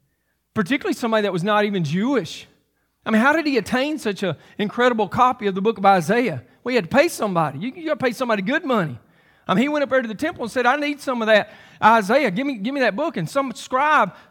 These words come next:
wrote that down. I mean, it took a while to do this. And he paid good money. That's how we know he's wealthy. But he's not, he didn't just have it sitting over there, but he's reading it. He's opening this up. And I love the, the, just how God ordained this moment.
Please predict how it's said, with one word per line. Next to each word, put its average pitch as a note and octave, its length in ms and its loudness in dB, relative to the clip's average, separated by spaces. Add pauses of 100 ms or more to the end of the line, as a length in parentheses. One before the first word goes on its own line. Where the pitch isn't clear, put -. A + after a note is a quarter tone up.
(120)
wrote C4 320 0
that A#3+ 240 0
down. B3 360 0 (460)
I - 60 0
mean, D#4+ 180 -2 (320)
it G4 140 -4
took F#4 200 0
a C4+ 60 -2
while B3+ 300 4
to G3+ 80 0
do D#4+ 260 2
this. F#3+ 560 -4 (1400)
And F3 100 0
he D4 80 2
paid B3 260 2
good A#3 140 0
money. C#4 300 4
That's G#3 160 0
how C4 120 4
we B3 100 -2
know B3+ 160 2
he's A3+ 140 -4
wealthy. A#3+ 520 4 (500)
But C4 100 6
he's C#4 120 0
not, D#4 200 4
he C4 80 4
didn't E4 220 -4
just D4+ 160 -4
have E4+ 240 4
it D#4+ 40 -6
sitting C#4+ 220 -4
over C#4 140 0
there, D#4+ 100 0
but D4 120 0
he's D#4 200 0
reading F4+ 380 0
it. F#3+ 120 -4
He's B3+ 160 0
opening D#4 340 -4
this B3+ 180 -8
up. F4 160 2
And A#3+ 80 -4
I C4+ 80 0
love F4 380 -4 (340)
the, C4+ 140 -2
the, A#3 160 -6
just D4 220 -6
how C#4+ 140 -2
God C4+ 240 0
ordained C4 640 0
this C4+ 240 -8
moment. A#3+ 760 0